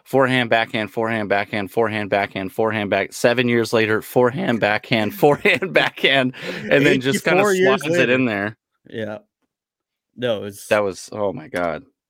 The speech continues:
Speaker 2: Filthy, filthy. Um, we were gonna go to commercial, but you know what?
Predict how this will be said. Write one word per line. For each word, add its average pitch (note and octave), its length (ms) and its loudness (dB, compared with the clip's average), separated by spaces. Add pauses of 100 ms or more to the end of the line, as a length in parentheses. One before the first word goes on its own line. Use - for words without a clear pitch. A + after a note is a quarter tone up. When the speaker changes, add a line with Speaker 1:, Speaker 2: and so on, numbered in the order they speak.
(180)
Speaker 2:
Filthy, F2+ 380 -12 (280)
filthy. G2 460 -16 (200)
Um, C#3+ 500 -2 (420)
we D3 100 0
were G3+ 180 4
gonna C4 160 2
go G#3+ 140 0
to F#3+ 80 2
commercial, D3+ 440 -2
but D#3+ 100 -2
you F3 80 -2
know A#3+ 120 2
what? C#3 340 -2